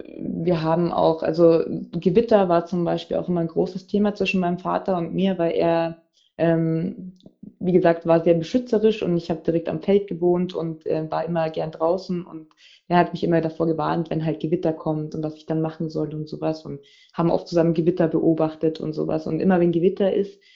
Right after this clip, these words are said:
wir führen immer unsere Gewittergespräche. Also die sind sehr einseitig, also von meiner <laughs> Seite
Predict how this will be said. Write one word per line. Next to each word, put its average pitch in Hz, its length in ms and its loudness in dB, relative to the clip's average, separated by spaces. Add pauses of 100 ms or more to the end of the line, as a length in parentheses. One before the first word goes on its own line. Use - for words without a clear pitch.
wir 190 120 4
führen 208 180 8
immer 185 180 4
unsere 185 220 2
Gewittergespräche. 170 840 2
Also 165 120 2
die 175 60 2
sind 180 160 2
sehr 170 140 4
einseitig, 180 640 0
also 175 320 0
von - 160 4
meiner 190 240 8
<laughs> - 0 -
Seite 262 300 4